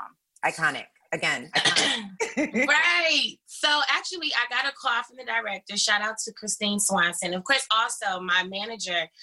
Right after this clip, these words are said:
Speaker 2: Holly Carter, who's become, like, an aunt to me. Um, and they were like, they were just like, "Hey, we want you to do your mom's role, Blase Splee."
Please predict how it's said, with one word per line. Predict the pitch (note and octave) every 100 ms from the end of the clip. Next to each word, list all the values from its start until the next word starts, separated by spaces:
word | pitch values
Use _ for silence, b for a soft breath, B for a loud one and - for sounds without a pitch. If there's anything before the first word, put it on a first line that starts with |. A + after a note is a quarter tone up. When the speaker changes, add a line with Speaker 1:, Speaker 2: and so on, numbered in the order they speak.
| B B -
Speaker 2:
Holly | A3 G#3+ G#3+
Carter, | G#3 F#3+ F#3+
who's | G3 F#3+
become, | - - G#3 F#3
like, | E3+ E3+ -
an | F#3 -
aunt | G3 F#3 - G#3
to |
me. | F3+ E3 D#3+ D#3+ -
Um, | F3 E3+ E3 D#3+ E3 B B B
and | G#3 G3+ F#3+ F3+ F3 F3 _ _ _ _ _ -
they | A#3 B3+
were | B3+ A#3
like, | A#3 G#3+
they | G#3
were | G#3
just | A3+
like, | A3 A3
"Hey, | B3
we | B3
want | A#3 A3+
you | G3+
to |
do | F#3 A#3
your | A#3 A3
mom's | G#3+ G#3+ G3+
role, | G#3+ G#3+ G#3+
Blase | F#3+ F#3 F3+ -
Splee." | - B3 A#3+